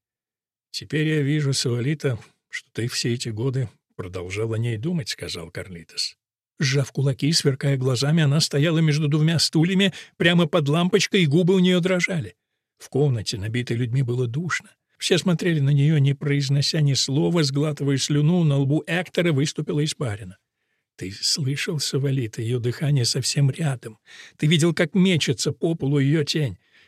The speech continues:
У тебя пересохло во рту, забилось сердце, ты прикусил губу». «Ну, товарищ», сказал Вашингтон, — «мы здесь». «А кроме того, он пытался покончить с собой, когда я сказала, что ухожу от него».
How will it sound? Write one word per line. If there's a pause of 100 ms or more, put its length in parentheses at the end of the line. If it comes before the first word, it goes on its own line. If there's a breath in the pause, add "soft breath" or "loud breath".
(140 soft breath)
У
тебя
пересохло
во
рту,
забилось
сердце,
ты
прикусил
губу». (500)
«Ну,
товарищ»,
сказал
Вашингтон, —
«мы
здесь». (360 soft breath)
«А
кроме
того, (240 loud breath)
он
пытался
покончить
с
собой,
когда
я
сказала,
что
ухожу
от
него».